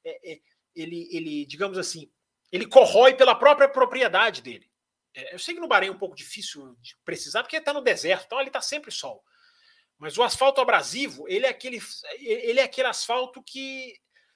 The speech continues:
digamos assim, ele puxa mais do pneu do que o normal. Ele, ele, ele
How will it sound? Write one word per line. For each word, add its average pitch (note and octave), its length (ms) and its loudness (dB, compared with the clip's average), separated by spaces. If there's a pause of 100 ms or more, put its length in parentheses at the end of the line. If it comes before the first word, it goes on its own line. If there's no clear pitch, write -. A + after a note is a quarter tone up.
(160)
digamos G#3 360 -6
assim, G3 320 -6
ele G#3+ 120 -4
puxa - 520 4
mais A3 240 0
do A3 100 -10
pneu G#3 320 -2
do - 60 -16
que - 80 -6
o A3 40 -4
normal. G#3+ 380 -14 (260)
Ele, E3+ 220 -16
ele, F#3 240 -10
ele F3+ 280 -16